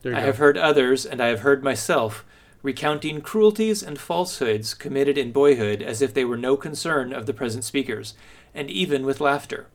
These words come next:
Speaker 1: Mm-hmm.
Speaker 2: But mere time does nothing either to the fact or to the guilt of a sin. The guilt is washed out not by time, but by repentance and the blood of Christ.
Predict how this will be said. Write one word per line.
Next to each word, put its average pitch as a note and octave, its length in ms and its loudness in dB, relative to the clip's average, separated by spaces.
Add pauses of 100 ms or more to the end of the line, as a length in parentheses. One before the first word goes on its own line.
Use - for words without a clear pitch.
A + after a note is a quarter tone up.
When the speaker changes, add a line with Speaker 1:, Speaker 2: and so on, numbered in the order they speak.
(380)
Speaker 1:
Mm-hmm. A#2 200 -14 (100)
Speaker 2:
But D3+ 140 -8
mere C3+ 180 2
time C3 420 0
does A#2 200 0
nothing C3+ 420 0
either B2 300 0
to C#3 120 0
the B2+ 100 0
fact C#3+ 360 0
or D#3 180 -4
to F3 160 -6
the D#3 100 -2
guilt E3+ 300 -6
of A#2+ 120 -8
a A2 60 -6
sin. G#2+ 400 -8 (500)
The C3+ 80 0
guilt C3 280 2
is C3+ 140 -6
washed C#3+ 340 2
out C#3 300 2
not C3+ 240 -2
by C3 140 0
time, B2 580 -2 (280)
but - 140 -4
by C3+ 140 4
repentance A#2 720 -4
and B2 220 -12
the A#2 40 -10
blood A2 220 -2
of A2 120 -4
Christ. G#2+ 520 -6